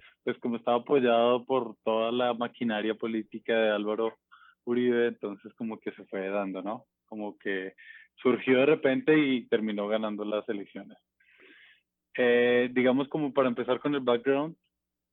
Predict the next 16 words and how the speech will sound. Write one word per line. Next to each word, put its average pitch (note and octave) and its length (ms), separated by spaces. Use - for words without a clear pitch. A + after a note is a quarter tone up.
tengo A#2+ 240
que C3 120
decir B2+ 480
que A#2 320
ha A#2 220
sido A#2 280
como A#2 340
una G#2+ 760
lucha A#2+ 480
entre A#2 380
la G#2 200
derecha G#2 380
y A#2+ 60
la A#2+ 80
izquierda, A2+ 520
diciendo, A#2 1000